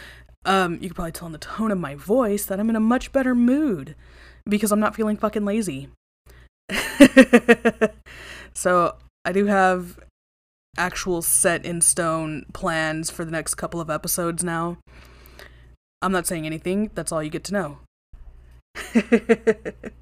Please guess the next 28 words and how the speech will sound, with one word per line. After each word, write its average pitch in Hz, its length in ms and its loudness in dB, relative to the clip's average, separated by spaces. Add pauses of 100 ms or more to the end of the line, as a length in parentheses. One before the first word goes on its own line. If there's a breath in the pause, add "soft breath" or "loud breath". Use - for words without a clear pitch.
(760 loud breath)
But, 180 400 0
um, 151 480 -4 (800)
still 262 240 4
on 226 120 6
the 190 60 0
Reddit 180 260 -2
thing, 180 340 -4 (100)
I 175 120 -4
have 175 360 -2 (220)
three 196 260 0
more 185 260 2
stories 180 680 0
for 196 160 -4
you 196 100 0
guys. 190 480 -2 (1700 loud breath)
You 196 220 -2
know, 190 340 4
each 208 300 -4
one 180 500 0
I 175 120 -6
feel 170 340 -4
like 160 240 -6
gets 165 220 -10
a - 80 -8
little 175 340 -4
bit 185 220 -2
more 180 260 0
intense. - 920 -6